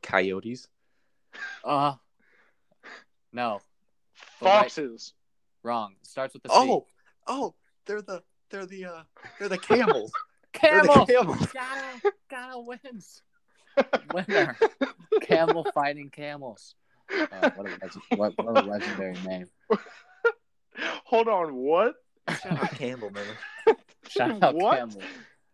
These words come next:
Speaker 2: Gato takes the win.
Speaker 3: <laughs> Are you serious right now?
Speaker 2: <laughs>
Speaker 3: Oh
Speaker 2: Yeah.
Speaker 3: my God! I, I just had to look that shit up 'cause I thought you,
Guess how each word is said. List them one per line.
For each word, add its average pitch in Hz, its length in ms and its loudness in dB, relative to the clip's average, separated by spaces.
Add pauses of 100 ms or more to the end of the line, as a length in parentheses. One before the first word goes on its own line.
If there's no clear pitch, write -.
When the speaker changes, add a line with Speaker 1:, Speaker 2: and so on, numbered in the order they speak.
(220)
Speaker 2:
Gato 107 300 -4
takes 107 320 -12
the 104 80 -14
win. 95 300 -12 (840)
Speaker 3:
<laughs> 523 80 6 (880)
Are 190 100 6
you 277 200 -2
serious 175 600 -2
right 214 180 -2
now? 214 380 -2
Speaker 2:
<laughs> - 40 -18 (380)
Speaker 3:
Oh 208 160 8
Speaker 2:
Yeah. - 60 6
Speaker 3:
my 180 220 4
God! 190 400 4
I, 247 140 10
I 262 40 10
just 277 160 0
had 262 160 4
to 214 60 4
look 202 260 2
that 190 220 4
shit 190 220 0
up 135 180 0 (160)
'cause 160 160 -4
I 180 80 2
thought 208 220 0
you, - 560 -8